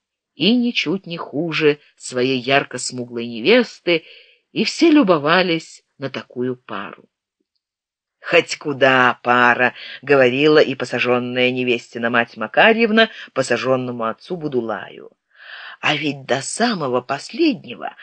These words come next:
она не хотела его и на порог пускать, а потом вдруг сама заявилась к нему в гараж белым днем и прямо при всех объявила: «На той неделе сыграем, Михаил, нашу свадьбу». Сказывает,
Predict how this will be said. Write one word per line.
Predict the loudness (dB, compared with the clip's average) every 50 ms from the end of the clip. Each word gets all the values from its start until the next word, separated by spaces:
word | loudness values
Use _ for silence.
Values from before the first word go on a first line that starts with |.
| -18 -18 -6 -2
она | -2 2 2 2
не | 0 0
хотела | 0 2 2 0 0 2 2 4 4 6
его | 4 4 4 2 4 4 4
и | 4 4
на | 4 6
порог | 4 4 4 4 0 _
пускать, | -10 -10 -10 -8 -10 -10 -10 -10 _ _ -20 0
а | 0 2
потом | 2 4 6 6 6 6
вдруг | 6 4 2 2
сама | 2 2 2 2 4 6 4 4 4 2 -4 -18 -20 -20 _
заявилась | _ -4 2 4 4 6 6 4 2 2 0 0 -2 -4
к | -4 -4
нему | -2 0 0 2 2 2 4 2
в | 2 0 0
гараж | 4 6 6 8 8 6 6 6 4 2 -2 -12 -20
белым | 0 4 6 8 8 8 6 4 2 -4
днем | -2 4 6 6 6 6 6 2
и | 2
прямо | 4 4 6 6 4
при | 4 0 0
всех | 0 2 0 2 4
объявила: | 4 0 0 0 -2 -2 0 2 2 4 4 4 2 2 _ _ _ _ _ _ _ _ _ _
«На | 2 2 4
той | 6 6 6 6
неделе | 6 6 4 4 4 4 4 2
сыграем, | 0 0 0 4 6 4 6 6 4 2
Михаил, | 2 2 4 6 6 6 6 6
нашу | 4 2 2 0 -6 -10
свадьбу». | -12 -10 -2 0 0 0 0 -4 -10 -16 -18 -18 -18 _ _ _ _ _ _ _
Сказывает, | _ -14 -6 -6 -4 -4 -4 0 0 0 0 0 -8